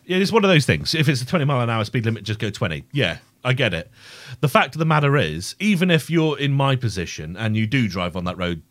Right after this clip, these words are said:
uh, you know, twice a day, then I,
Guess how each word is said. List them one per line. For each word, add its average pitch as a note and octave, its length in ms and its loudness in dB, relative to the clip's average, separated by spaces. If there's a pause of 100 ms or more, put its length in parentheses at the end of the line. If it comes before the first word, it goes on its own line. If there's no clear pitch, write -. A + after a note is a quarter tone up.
(160)
uh, F#2 240 -2
you G#2 100 -2
know, D2+ 160 -6 (200)
twice F#2+ 280 -4
a G2 40 -6
day, D#2 340 -6 (440)
then A#2 480 2
I, D3+ 140 2